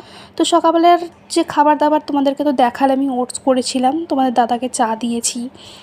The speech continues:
আমি আমার সকালবেলার জলটা খেলাম, আর এখন রান্না করতে চলে এসেছি, দুপুরের রান্নাটা আর কি।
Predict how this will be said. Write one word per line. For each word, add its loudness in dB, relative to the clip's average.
আমি 2
আমার 0
সকালবেলার -2
জলটা -2
খেলাম, 0
আর -2
এখন 2
রান্না 0
করতে -6
চলে 0
এসেছি, -8
দুপুরের -2
রান্নাটা -4
আর 0
কি। -10